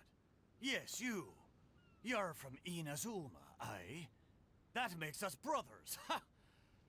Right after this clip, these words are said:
Every young lad of Inazuma has to pluck up the courage to set sail on an adventure one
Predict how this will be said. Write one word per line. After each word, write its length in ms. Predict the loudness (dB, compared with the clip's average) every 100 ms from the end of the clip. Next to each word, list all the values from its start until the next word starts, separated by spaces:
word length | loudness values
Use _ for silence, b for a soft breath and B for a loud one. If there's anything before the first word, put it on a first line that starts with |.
| 2
Every 300 | 2 0 0
young 240 | 0 0 -2 -2
lad 280 | 0 0
of 100 | -2
Inazuma 720 | -2 -2 -2 0 -2 -2 -6 -4
has 160 | -4
to 80 | -6
pluck 260 | -4 -2 -2
up 80 | -6 -6
the 60 |
courage 480 | -4 -2 -2 -4 -6
to 60 | -4
set 220 | -4 -2
sail 400 | 0 0 0 -2
on 120 | -6
an 100 | -8 -10
adventure 540 | -2 0 0 -4 -6
one 200 | -6 -10